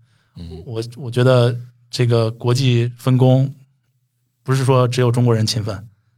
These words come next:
Speaker 2: 菲律宾人也很勤奋。
Speaker 1: 啊，对的。那英-，英-，印度人英语也很好。
Speaker 2: 呃，我没有选印度的，呃，助理，我是，当时也是，呃，我一个、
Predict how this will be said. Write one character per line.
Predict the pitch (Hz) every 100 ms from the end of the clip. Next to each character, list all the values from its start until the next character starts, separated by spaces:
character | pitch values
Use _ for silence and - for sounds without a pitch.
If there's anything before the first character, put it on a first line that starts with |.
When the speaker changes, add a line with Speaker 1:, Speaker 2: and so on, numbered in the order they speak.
| _
Speaker 2:
菲 | -
律 | 139
宾 | 151 131
人 | 123
也 | 120
很 | 120
勤 | 104 101
奋。 | 101 - - _ _ _
Speaker 1:
啊， | 104 101 113 127 120 113 107 101 - _ _
对 | 104
的。 | 92 85
那 | 170
英-， | 190 247 254
英-， | 254 254
印 | 262
度 | 180
人 | 110 104
英 | 107
语 | 90
也 | 85
很 | 87
好。 | 78 - - _ _ _ _ _ _ _ _ -
Speaker 2:
呃， | 113 107
我 | 120 120
没 | 120
有 | 180 170
选 | - 107 104
印 | 135 123
度 | 113 107 101
的， | 98 98 95 95 98 - _
呃， | 101 95
助 | 113
理， | 113 95
我 | 107 107 101
是， | - 120 110
当 | 107 123
时 | 120 120 113 117
也 | 101
是， | - 120 117 113 -
呃， | 104 101 - _ 370 320
我 | 175 107 107 123 _
一 | - 127 113
个、 | 120 117 110 107